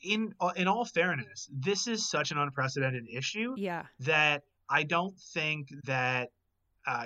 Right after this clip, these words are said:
Speaker 1: 'cause I've had, you know, I've heard lots of great things. And again, you know, like, there's a lot of people who like to do it. I know that sometimes, uh, it can save money on some of those deluxe, uh, properties that, um, you know, might be a little bit,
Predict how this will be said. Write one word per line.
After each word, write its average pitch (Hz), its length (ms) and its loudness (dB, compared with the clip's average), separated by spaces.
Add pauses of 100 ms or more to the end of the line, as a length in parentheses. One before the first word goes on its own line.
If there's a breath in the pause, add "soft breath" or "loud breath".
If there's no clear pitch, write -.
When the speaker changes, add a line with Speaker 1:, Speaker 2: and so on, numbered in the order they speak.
Speaker 1:
'cause 160 120 -2
I've 170 140 6
had, 180 200 4
you 151 100 -2
know, 143 60 2
I've 135 140 0
heard 147 140 -2
lots 135 260 0
of 143 60 -10
great 135 200 0
things. 127 420 -4
And 123 140 -6
again, 120 340 -4
you 120 80 -8
know, 120 200 -2
like, 120 180 -4
there's 120 140 -6
a 120 40 -6
lot 120 160 0
of 131 60 -6
people 127 140 -4
who 123 80 -4
like 117 180 -4
to 131 80 -20
do 170 180 -6
it. 165 180 0
I 127 60 -6
know 123 200 -4
that 123 180 -4
sometimes, 123 600 -4 (440 loud breath)
uh, 120 200 -2
it 127 120 -4
can 123 140 -6
save 127 300 -4
money 123 280 -4
on 117 180 -4
some 123 240 -4
of 120 60 -4
those 117 180 0
deluxe, 117 680 -4
uh, 110 360 -2
properties 123 640 -2
that, 110 440 -4 (580 loud breath)
um, 107 500 -2
you 131 80 -6
know, 117 140 -4
might 117 300 -6
be 117 640 -4 (360)
a 135 60 -4
little 127 200 -2
bit, 127 200 -2